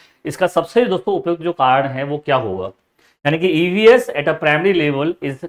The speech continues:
recommended to be a transacted in a integrated approach। The most appropriate reason।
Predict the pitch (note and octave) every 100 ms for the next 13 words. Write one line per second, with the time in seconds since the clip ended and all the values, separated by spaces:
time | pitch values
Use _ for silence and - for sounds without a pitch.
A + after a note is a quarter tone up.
0 | - C#3+ F3 E3 F3 G3 G#3 G#3 D3+ C#3
1 | C#3 C#3+ E3 - _ D3 C#3+ E3+ E3 F3+
2 | E3 D3 C#3 E3+ - _ - E3+ F#3 F#3+
3 | G3+ G3 F3+ C3+ D3 A2+ - - D3 C#3+
4 | D#3+ A#3 A#3+ D#3+ - D#3 D3 F3+ F3+ F3
5 | F3 C#3 C3+ A#2+ G#2